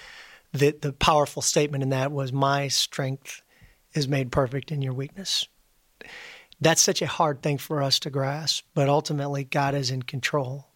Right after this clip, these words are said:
His ways are higher than our ways. And, y-, you know, often there are seasons, I believe, where he wants to allow us to go through those times where we truly understand how great, how much greater his strength is when we can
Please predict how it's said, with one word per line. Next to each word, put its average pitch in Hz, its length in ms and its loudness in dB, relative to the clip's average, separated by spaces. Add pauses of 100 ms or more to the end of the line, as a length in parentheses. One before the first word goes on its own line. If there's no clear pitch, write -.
His 147 200 0
ways 143 280 0
are 143 60 -4
higher 165 440 2
than 139 160 -4
our 147 160 -8
ways. 139 480 -8 (720)
And, 135 500 4 (560)
y-, 214 160 -6
you 170 140 4
know, 147 140 6
often 143 260 0
there 151 120 2
are 143 40 2
seasons, 156 460 2
I 135 120 0
believe, 143 300 0
where 139 120 -2
he 143 120 0
wants 151 460 0 (420)
to 151 440 2
allow 147 560 4
us 160 160 0
to - 80 -2
go 151 180 4
through 160 140 -2
those 151 160 2
times 143 240 -2
where 143 80 0
we 151 120 -2
truly 190 640 2
understand 151 880 0 (840)
how - 320 2
great, 156 540 4 (120)
how 190 120 4
much 185 240 2
greater 165 320 4
his 156 200 2
strength - 380 0
is 151 220 2 (380)
when 151 260 2
we 160 160 2
can 135 360 -4